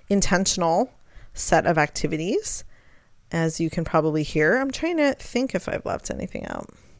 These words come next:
Um, I do bel-, I, I am going to join a gym. I actually don't belong to the gym yet, but there's one that we've been visiting probably two minutes from here.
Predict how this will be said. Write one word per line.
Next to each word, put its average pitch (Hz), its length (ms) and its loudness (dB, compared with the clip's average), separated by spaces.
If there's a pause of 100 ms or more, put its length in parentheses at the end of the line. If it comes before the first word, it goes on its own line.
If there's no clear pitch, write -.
(540)
Um, 214 120 4
I 247 100 4
do 302 240 8
bel-, 415 280 6
I, 220 120 8
I 226 320 8
am 349 240 4
going 180 260 6
to - 100 -2
join 151 200 4
a 139 80 0
gym. 90 220 -2
I 107 60 -2
actually 180 300 0
don't 151 200 -2
belong - 300 -6
to - 120 -8
the 185 80 -6
gym - 240 -6
yet, - 240 -8 (100)
but - 140 2
there's - 260 -2
one 156 400 -2 (460)
that - 160 2
we've 165 160 2
been 143 160 -4
visiting 147 840 -2
probably 156 380 -2
two - 260 -2
minutes 175 320 -2
from - 140 -4
here. - 340 -6